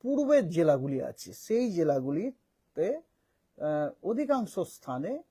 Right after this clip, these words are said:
হালকা থেকে মাঝারি বৃষ্টিপাতের সম্ভাবনা আছে।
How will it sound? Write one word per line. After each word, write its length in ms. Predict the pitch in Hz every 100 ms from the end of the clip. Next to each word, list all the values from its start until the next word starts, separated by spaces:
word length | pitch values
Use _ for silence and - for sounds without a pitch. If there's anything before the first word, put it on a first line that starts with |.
| _ _
হালকা 460 | - 147 165 196
থেকে 400 | 185 165 147 269 339 _ _ _ _
মাঝারি 480 | 120 143 160 208 196
বৃষ্টিপাতের 720 | 139 139 - 165 160 160 311
সম্ভাবনা 600 | 311 - 160 123 113 110
আছে। 380 | 104 104 - 262